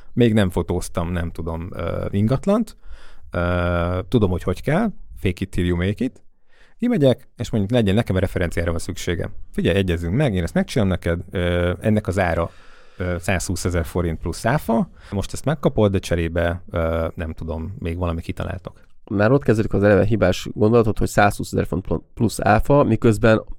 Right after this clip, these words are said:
Speaker 2: ha kezdő, akkor nincs rá vállalkozása se, tehát már
Speaker 1: Erről még
Speaker 2: megbukott
Speaker 1: nem
Speaker 2: a sztori.
Speaker 1: beszél-, erről még nem beszéltünk, de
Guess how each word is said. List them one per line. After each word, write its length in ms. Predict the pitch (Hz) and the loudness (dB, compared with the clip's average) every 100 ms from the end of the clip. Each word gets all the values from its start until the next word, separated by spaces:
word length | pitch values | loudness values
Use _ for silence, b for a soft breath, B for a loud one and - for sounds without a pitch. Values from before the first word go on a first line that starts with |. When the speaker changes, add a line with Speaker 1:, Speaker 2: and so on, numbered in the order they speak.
| - | 0
Speaker 2:
ha 160 | - 98 | 2 4
kezdő, 400 | 113 113 135 131 | 4 4 6 6
akkor 240 | - - | 6 4
nincs 160 | 113 107 | 4 6
rá 120 | 104 | 6
vállalkozása 600 | 104 95 - 98 90 95 | 8 6 4 2 0 0
se, 180 | - 117 | 0 2
tehát 200 | 110 - | 2 4
már 180 | 107 | 4
Speaker 1:
Erről 140 | 104 107 | 6 6
még 120 | 120 | 6
Speaker 2:
megbukott 80 | 123 | 6
Speaker 1:
nem 40 | 98 | 4
Speaker 2:
a 20 | |
sztori. 160 | - 95 | 2 0
Speaker 1:
beszél-, 160 | - 113 | 2 4
erről 120 | 110 | 6
még 100 | 101 | 4
nem 120 | 98 | 4
beszéltünk, 580 | 85 - 85 78 117 175 | 0 -2 -4 0 0 0
de 600 | - 110 107 107 107 104 | 0 2 4 6 4 4